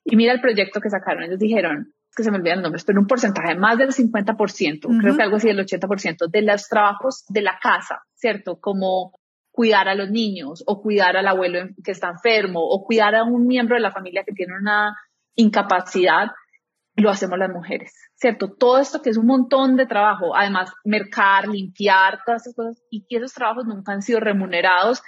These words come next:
Speaker 1: ni siquiera valorados por nuestra sociedad, pero son demasiado importantes para que nuestra sociedad se mantenga y siga. Entonces empezaron a darse cuenta que estas mujeres que dedican su vida entera a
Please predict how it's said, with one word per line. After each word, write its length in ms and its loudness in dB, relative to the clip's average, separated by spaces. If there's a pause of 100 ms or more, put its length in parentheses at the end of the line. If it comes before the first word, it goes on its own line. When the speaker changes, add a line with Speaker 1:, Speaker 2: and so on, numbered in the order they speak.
(160)
Speaker 1:
ni 100 2
siquiera 380 0
valorados 520 0
por 120 -16
nuestra 300 -14
sociedad, 420 -2 (140)
pero 240 2
son 320 -6
demasiado 560 -2
importantes 560 -6
para 180 0
que 120 -10
nuestra 280 -12
sociedad 600 0 (560)
se 220 0
mantenga 480 0
y 80 -2
siga. 480 -4 (120)
Entonces 600 0
empezaron 360 -2
a 40 -2
darse 160 -4
cuenta 240 -2
que 80 -4
estas 200 -2
mujeres 540 0
que 140 -4
dedican 320 0
su 240 0
vida 220 2
entera 420 2
a 300 -2